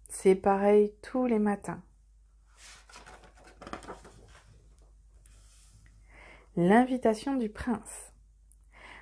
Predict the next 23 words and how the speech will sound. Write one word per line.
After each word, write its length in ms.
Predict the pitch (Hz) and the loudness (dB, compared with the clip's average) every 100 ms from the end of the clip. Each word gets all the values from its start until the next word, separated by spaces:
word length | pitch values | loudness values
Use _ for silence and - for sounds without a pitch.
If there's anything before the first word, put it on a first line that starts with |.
| - | -6
Non 380 | 190 226 269 254 | 2 4 4 2
loin 280 | 214 180 175 | 0 0 -2
de 140 | 208 | 0
là, 400 | 220 254 294 285 | 2 4 6 4
dans 180 | 226 214 | 0 -4
son 240 | - 165 | -8 -10
palais 380 | 170 240 226 180 | 0 2 2 -4
d'or 420 | 185 220 240 185 | 0 2 2 0
et 80 | 175 | -6
de 120 | 170 | -8
lumière, 580 | 165 180 208 240 240 226 | -4 0 2 2 0 -2
le 180 | 208 220 | 2 2
vieux 220 | 220 208 | 2 0
roi 320 | 196 214 254 | -2 -2 0
gémit. « 420 | 240 202 185 175 - _ _ - - - - | 0 -2 -6 -8 -14 _ _ -20 -18 -18 -2
Ah, 320 | 262 277 285 262 | 0 4 4 2
je 80 | 254 | -2
suis 260 | - 247 | -8 -10
triste. 580 | - - 220 208 - - _ _ _ | -10 -8 -6 -6 -10 -20 _ _ _
Qu'y 180 | - - | -8 2
a-t-il 360 | 302 294 226 208 | 2 2 -2 -2
donc, 280 | 208 202 202 | -2 -2 -4
majesté ? » 680 | 190 196 196 - 208 208 | -2 -2 -2 0 0 0